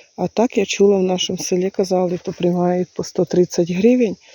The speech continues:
Але ж, понятно, треба, щоб був корінь чистий. Тому що хтось казав, що хотіли прийняти гриби по сто п'ятдесят гривень, каже. Люди, ну, з лісу йшли, поприносили,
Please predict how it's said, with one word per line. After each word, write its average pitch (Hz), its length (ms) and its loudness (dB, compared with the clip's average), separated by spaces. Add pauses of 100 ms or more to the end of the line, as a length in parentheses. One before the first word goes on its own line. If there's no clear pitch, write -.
(400)
Але 180 160 0
ж, - 160 -6
понятно, 190 440 0
треба, 185 300 0
щоб 175 220 -4
був 175 180 -2
корінь 180 380 0
чистий. - 520 -2 (220)
Тому 170 180 0
що 180 240 -2 (680)
хтось - 300 -4
казав, 170 440 2
що - 200 -6
хотіли 180 500 -2
прийняти 175 440 0
гриби 170 400 0
по 233 80 0
сто - 220 0
п'ятдесят 190 360 -2
гривень, 180 440 4
каже. 165 420 -6 (600)
Люди, 170 360 2 (540)
ну, 190 200 -2
з 170 100 -6
лісу 170 300 0
йшли, 175 260 0
поприносили, 180 880 0